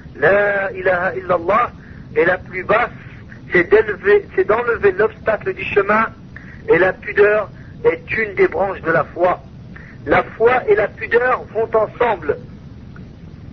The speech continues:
Ils sont indissociables. Si l'un s'en, l'un d'eux s'en va, l'autre aussi s'en va. C'est, la pudeur, c'est un comportement du prophète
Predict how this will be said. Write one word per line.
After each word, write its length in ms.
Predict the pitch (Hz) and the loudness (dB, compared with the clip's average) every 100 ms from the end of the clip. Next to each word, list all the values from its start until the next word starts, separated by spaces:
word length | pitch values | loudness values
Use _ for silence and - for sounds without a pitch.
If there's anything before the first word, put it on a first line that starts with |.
| - - 156 | -18 -8 -2
Ils 160 | 175 - | -2 2
sont 160 | 226 220 - | 4 4 4
indissociables. 1000 | 240 233 - 220 - 214 208 - 143 117 - - - - - | 0 -2 0 0 2 2 2 2 -2 -2 -8 -20 -20 -10 -2
Si 120 | 208 | 0
l'un 360 | 190 208 233 240 - | 2 2 2 0 -2
s'en, 140 | 226 - | -2 0
l'un 240 | 185 233 247 | 0 0 0
d'eux 220 | 233 214 202 | 0 0 0
s'en 180 | 208 | -2
va, 340 | 190 202 233 226 - - - | 0 0 0 -2 -8 -18 0
l'autre 300 | 175 240 - | 2 2 0
aussi 280 | 233 - 220 - | -4 -4 -6 0
s'en 140 | 185 | 0
va. 260 | 180 170 - - - - - - - - | 2 0 -2 -14 -20 -20 -20 -20 -18 0
C'est, 160 | 359 - - - | 0 0 -6 2
la 160 | 330 | 2
pudeur, 480 | 185 202 466 247 247 | 2 2 4 4 2
c'est 160 | 208 202 | -2 0
un 120 | 196 | -2
comportement 680 | 190 262 247 226 - 208 214 | 0 -4 0 -2 0 0 0
du 140 | 202 196 | -2 -4
prophète 400 | - 196 208 | 0 2 0